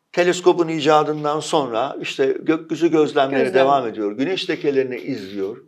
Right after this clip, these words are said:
Speaker 1: Güneşteki manyetik bozulma alanlarını takıntılı bir şekilde. İzlerken bir anda güneşte bir büyük ışıma görüyor.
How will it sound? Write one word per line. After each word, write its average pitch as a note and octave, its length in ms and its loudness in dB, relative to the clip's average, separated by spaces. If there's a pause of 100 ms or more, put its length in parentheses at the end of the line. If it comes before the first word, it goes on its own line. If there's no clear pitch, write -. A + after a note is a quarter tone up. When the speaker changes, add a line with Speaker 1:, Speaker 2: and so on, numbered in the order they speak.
(120)
Speaker 1:
Güneşteki A2 640 -4 (160)
manyetik A#2 440 -2
bozulma A2+ 400 2
alanlarını F#2+ 560 -4 (340)
takıntılı B2 540 -6
bir A#2 60 -10
şekilde. F#2 520 -8 (720)
İzlerken F3 680 -2
bir A3 160 -2
anda A2+ 160 -4
güneşte C#3+ 520 -2
bir D#3 160 2
büyük C#3+ 460 -8 (380)
ışıma D3+ 320 -2
görüyor. - 240 -12